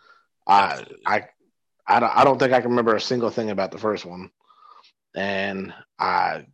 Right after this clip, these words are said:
Speaker 1: I just remember Jamie Foxx and that trash C G I they had. But, all right, so we've covered that.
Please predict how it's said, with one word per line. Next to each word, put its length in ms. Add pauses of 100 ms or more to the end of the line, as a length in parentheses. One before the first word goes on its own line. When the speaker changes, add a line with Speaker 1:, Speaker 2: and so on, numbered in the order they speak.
(160)
Speaker 1:
I 160
just 240
remember 340
Jamie 340
Foxx 720
and 260
that 180
trash 460
C 240
G 180
I 180
they 80
had. 300 (3250)
But, 280
all 100
right, 240
so 340
we've 220
covered 280
that. 500